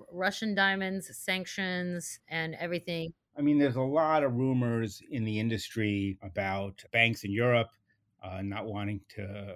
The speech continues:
Speaker 2: fund Russian diamond shipments. I heard the other day there was talk that some Indian dealers, uh, couldn't get visas to J C K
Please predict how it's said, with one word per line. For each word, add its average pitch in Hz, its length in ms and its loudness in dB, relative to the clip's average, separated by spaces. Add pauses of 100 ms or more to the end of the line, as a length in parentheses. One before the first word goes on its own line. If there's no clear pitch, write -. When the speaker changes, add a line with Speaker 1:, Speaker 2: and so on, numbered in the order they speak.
Speaker 2:
fund 98 640 -4
Russian 104 400 -4
diamond 110 380 -2
shipments. 117 720 -6 (120)
I 117 60 -6
heard 113 560 -2
the 120 120 0
other 127 140 2
day 113 360 2
there 107 160 -2
was 104 200 -6
talk 107 440 0
that 98 240 -4 (380)
some 107 440 -4
Indian 120 500 0
dealers, 110 760 -2
uh, 90 220 -12
couldn't 110 200 -4
get 101 180 -6
visas 107 680 -4
to - 100 -14
J 104 160 -8
C 101 160 -10
K 123 540 4